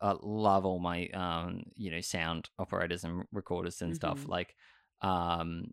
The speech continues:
Speaker 1: love them to bits, but I've had, like, some pull out, <laughs> like, a week before shoot or, like, a few days before shoot, and you have to scrounge. You have
Speaker 2: Uh,
Speaker 1: to
Speaker 2: yeah.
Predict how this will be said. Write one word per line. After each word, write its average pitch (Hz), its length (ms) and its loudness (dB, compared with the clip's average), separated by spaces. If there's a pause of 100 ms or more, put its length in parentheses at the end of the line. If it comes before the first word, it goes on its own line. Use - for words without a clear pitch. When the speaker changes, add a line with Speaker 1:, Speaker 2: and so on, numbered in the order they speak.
(240)
Speaker 1:
love 92 260 4
them 87 140 2
to - 100 -6
bits, 95 240 2
but 104 140 2
I've 95 120 6
had, 92 360 0
like, 95 280 2
some 95 380 2
pull 92 220 2
out, 87 280 4
<laughs> 117 80 6
like, - 280 0
a 127 40 8
week 95 360 0
before 98 440 0
shoot 95 380 0
or, 98 220 2
like, 92 220 -2
a 101 40 -4
few 98 180 0
days 92 220 0
before 98 320 0
shoot, 90 220 0
and 95 80 -2
you 87 80 0
have 87 120 -4
to - 80 -6
scrounge. 87 720 -2
You 110 140 6
have 90 240 2
Speaker 2:
Uh, - 60 -4
Speaker 1:
to 95 80 -2
Speaker 2:
yeah. 95 80 -2